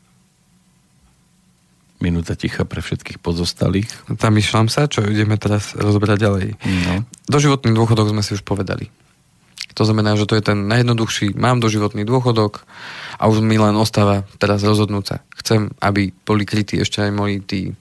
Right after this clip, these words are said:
Speaker 2: pozostali do tých siedmich rokov,
Speaker 1: Áno.
Speaker 2: alebo mi na tom až tak nezáleží.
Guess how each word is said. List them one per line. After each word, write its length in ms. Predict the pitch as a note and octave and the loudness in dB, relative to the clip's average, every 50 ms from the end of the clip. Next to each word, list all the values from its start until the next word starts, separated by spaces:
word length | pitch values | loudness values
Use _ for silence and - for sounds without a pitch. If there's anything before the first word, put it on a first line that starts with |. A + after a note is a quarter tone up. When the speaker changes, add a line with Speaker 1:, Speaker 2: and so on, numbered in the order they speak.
| _ _ _ | _ _ _
Speaker 2:
pozostali 580 | - G2+ G#2 G#2 G#2 - - A#2+ A#2+ B2 A#2+ G#2+ | -2 -2 0 0 0 0 0 2 2 2 2 2
do 80 | G#2+ | 0
tých 160 | - G#2+ G2+ - | 0 -2 -2 -2
siedmich 380 | - G#2 G2+ G#2 G2 G2 G2 | -2 -2 -2 -2 -2 -4 -2
rokov, 400 | G#2 G#2 A2 - - C#3+ D#3 D#3 | -2 -2 -2 -2 0 0 0 0
Speaker 1:
Áno. 240 | D#3 - G2 F#2 F2 - | 0 -2 -2 -2 -2 -2
Speaker 2:
alebo 260 | - G2+ G#2 G#2+ A2 | 0 0 2 2 2
mi 120 | A2 A2 | 2 2
na 160 | G#2 G2 G2+ | 2 2 0
tom 160 | - G2+ G2+ G2+ | 0 -2 -2 -2
až 80 | G2+ - | -2 -4
tak 140 | A#2 G2 | -4 -4
nezáleží. 640 | F#2 F#2 F#2 G2+ G2+ G#2+ A#2 A#2+ B2 C#3 D3 D#3 D#3 | -4 -4 -2 -2 0 0 0 0 0 0 0 -2 -2